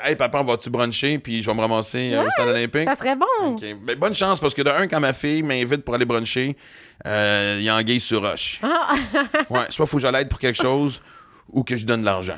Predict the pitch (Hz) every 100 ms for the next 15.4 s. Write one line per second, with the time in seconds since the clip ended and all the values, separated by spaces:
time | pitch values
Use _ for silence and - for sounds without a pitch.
0 | - - 110 147 117 107 107 104 98 -
1 | 123 - 139 127 123 131 131 135 127 117
2 | 113 113 113 107 104 101 101 101 87 -
3 | 85 85 90 95 123 131 127 127 131 123
4 | 107 113 - 104 101 - 95 95 92 92
5 | 90 90 92 87 - - 190 - - -
6 | - 92 92 82 92 87 80 82 82 82
7 | 78 78 78 85 85 82 - - 220 196
8 | 170 233 - 113 190 175 156 180 156 -
9 | 147 135 - 185 - _ _ - - -
10 | 139 - - - 143 170 - 139 127 117
11 | - 156 120 110 101 113 107 120 123 -
12 | 113 - - _ _ _ _ _ - 123
13 | 117 117 110 107 113 117 120 101 104 107
14 | 113 113 - - - 139 127 120 170 139
15 | 120 110 143